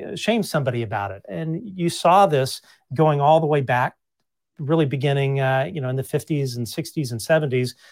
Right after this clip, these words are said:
uh, with, uh, with what went on with the government. If, if, uh, you know, if you thought you saw something, you must have a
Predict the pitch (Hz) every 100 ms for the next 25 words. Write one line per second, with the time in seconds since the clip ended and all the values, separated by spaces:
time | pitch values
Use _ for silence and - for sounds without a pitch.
0 | _ _ - 135 135 196 165 151 - 151
1 | 139 135 - 143 - - 151 160 135 135
2 | - 147 147 147 151 160 160 185 220 113
3 | 98 110 110 - _ - _ _ 123 113
4 | - 135 127 127 - - 180 131 120 160
5 | 143 - - 156 196 160 - 180 214 -
6 | 127 147 147 139 135 127 131 139 127 120